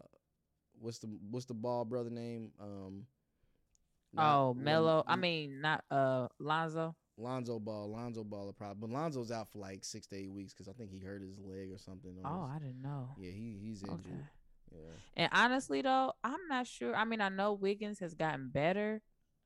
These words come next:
Speaker 2: but, you know, before he was with the Timberwolves, and I kinda feel like it's more, he's being more successful because of the system and the team that he's on, and he has a different role.
Speaker 1: Yeah.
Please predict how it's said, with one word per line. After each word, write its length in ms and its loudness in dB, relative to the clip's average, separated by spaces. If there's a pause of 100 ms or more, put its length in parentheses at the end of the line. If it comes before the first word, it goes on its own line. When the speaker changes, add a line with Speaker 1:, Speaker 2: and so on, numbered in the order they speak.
(360)
Speaker 2:
but, 400 8 (180)
you 140 -2
know, 120 4
before 500 4
he 140 0
was 200 -2
with 400 0 (240)
the 100 0
Timberwolves, 1120 0 (600)
and 140 4
I 80 6
kinda 320 4
feel 240 4
like 280 4
it's 220 0
more, 360 4
he's 200 -2
being 280 -2
more 180 0
successful 720 0
because 440 -4
of 140 -4
the 100 -2
system 520 -4
and 100 -2
the 80 -4
team 360 -6
that 100 -2
he's 200 -6
on, 400 -2
and 220 -4
he 140 -2
has 180 -2
a 60 -6
different 460 -6
role. 500 0 (200)
Speaker 1:
Yeah. 220 -10